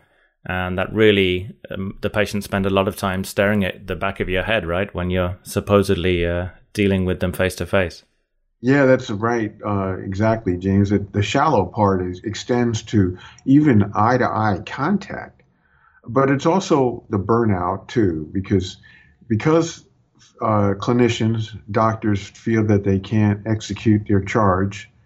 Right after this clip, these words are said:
Speaker 2: wh-, why they went into medicine in the first place. There are record levels of burnout and depression, uh, and even suicide. So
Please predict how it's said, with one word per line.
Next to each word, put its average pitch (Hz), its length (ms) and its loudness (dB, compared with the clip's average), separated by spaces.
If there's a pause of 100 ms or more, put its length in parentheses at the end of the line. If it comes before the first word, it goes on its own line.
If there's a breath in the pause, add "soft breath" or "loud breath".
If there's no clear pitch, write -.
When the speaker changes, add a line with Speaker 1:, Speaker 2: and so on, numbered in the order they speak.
(240)
Speaker 2:
wh-, 104 220 2
why 110 180 2
they 107 120 4
went 110 240 2
into 104 140 -2
medicine 107 480 -2
in 95 40 0
the 95 80 -2
first 110 380 -4
place. 82 340 -6 (520 loud breath)
There 113 180 4
are 104 120 4
record 117 520 -2
levels 110 440 -2
of 90 100 -8
burnout 110 640 -2
and 80 120 -10
depression, 113 680 -6 (500 soft breath)
uh, 98 200 -2
and 117 140 2
even 139 220 4
suicide. 104 720 -2
So 117 440 2